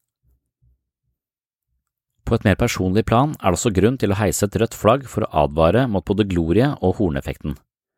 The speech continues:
Det er ikke umulig at vi faller pladask for et glansbilde av et menneske. Vi begynner å snakke sammen og blir enda mer betatt. Personen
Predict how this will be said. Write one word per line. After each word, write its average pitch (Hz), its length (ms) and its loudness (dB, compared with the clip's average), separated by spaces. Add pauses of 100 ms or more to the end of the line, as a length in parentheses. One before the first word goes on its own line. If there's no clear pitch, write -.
(380)
Det 104 120 -2
er - 40 0
ikke 131 160 0
umulig 92 320 4
at - 160 -6
vi 113 80 0
faller 76 280 0
pladask 107 520 0
for 95 140 2
et - 140 -2 (120)
glansbilde 87 720 0
av 82 160 -2
et - 120 -6
menneske. 73 400 -2 (800)
Vi 101 100 2
begynner 98 180 4
å 107 80 -4
snakke - 280 -2
sammen 120 420 2 (100)
og 85 120 -4
blir - 180 -4
enda 92 260 2
mer 110 300 4
betatt. - 420 -4 (640)
Personen 104 480 2